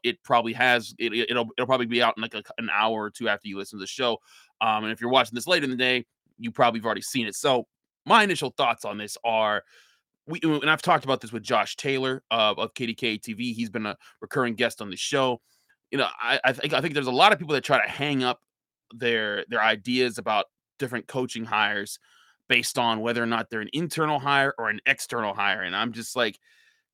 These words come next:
"Guys, that, you know, that's not a real barometer." First of all, everyone at some point is an external hire. Teryl Austin had coached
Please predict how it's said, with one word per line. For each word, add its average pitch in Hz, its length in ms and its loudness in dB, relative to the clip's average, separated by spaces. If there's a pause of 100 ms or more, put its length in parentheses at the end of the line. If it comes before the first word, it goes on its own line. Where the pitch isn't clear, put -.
(180)
"Guys, 139 380 4
that, 123 160 -4
you 113 440 -10
know, 120 100 -2
that's 135 260 0
not 151 240 2
a 123 100 2
real 131 280 0
barometer." 117 560 0
First 156 280 -2
of 131 60 -4
all, 131 120 4
everyone 139 360 -2
at 92 140 -8
some 139 220 -4
point 127 200 -4
is 120 140 0
an 113 160 -6
external 123 560 -2
hire. 117 480 0 (480)
Teryl 139 160 4
Austin 131 420 2
had 123 140 -6
coached 135 320 -2